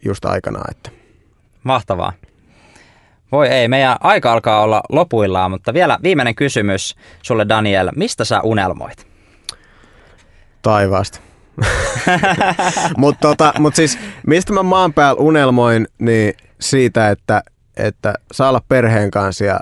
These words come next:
Speaker 1: ja saa niinku, saa, saa joku päivä lapsia ja saa rakastaa niitä ja saa, saa viedä niinku myös tällä musiikilla niinku Jumalan sanaa eteenpäin. Se on myös iso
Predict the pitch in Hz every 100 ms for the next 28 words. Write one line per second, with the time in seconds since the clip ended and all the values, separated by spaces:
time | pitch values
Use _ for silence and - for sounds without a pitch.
0 | - 101 98 101 101 104 - - _ _
1 | _ _ _ _ - 107 98 - - -
2 | 107 104 107 - 98 98 98 - - -
3 | - - 98 - - 101 - - 101 101
4 | 98 101 - - - - - - - -
5 | - - - 120 113 - 139 127 123 117
6 | 110 104 104 - - - - - _ -
7 | 117 110 - 110 110 107 107 98 98 98
8 | 101 - 98 - 107 101 101 101 101 104
9 | - - - - _ - 107 107 - -
10 | 107